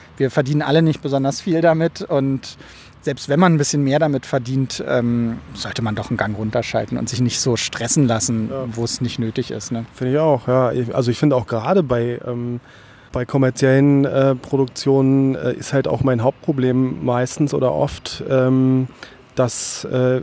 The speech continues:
Speaker 2: finde ich, dann die Zeichnungen oft einfach schnell runtergerockt aussehen oder zumindest sehr,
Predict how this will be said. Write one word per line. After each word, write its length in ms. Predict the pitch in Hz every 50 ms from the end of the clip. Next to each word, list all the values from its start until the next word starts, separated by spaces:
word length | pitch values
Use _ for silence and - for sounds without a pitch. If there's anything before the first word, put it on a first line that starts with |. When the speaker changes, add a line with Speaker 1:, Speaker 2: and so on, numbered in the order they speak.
| 170 160
Speaker 2:
finde 400 | 127 - - 139 135 135 131 139
ich, 380 | - - 147 147 - - - - -
dann 220 | - 139 135 139
die 100 | 135 127
Zeichnungen 540 | - - 123 120 120 117 - 139 143 139 135
oft 260 | - 78 - - -
einfach 640 | - - 123 120 - 135 127 - - - - - -
schnell 240 | - - 135 127 131
runtergerockt 680 | 131 156 180 - - 123 120 113 104 101 110 107 - -
aussehen 460 | - - - 110 110 - 113 120 131
oder 220 | 135 127 123 117
zumindest 460 | - 131 123 127 131 127 123 - -
sehr, 460 | - 131 127 127 127 131 131 131 127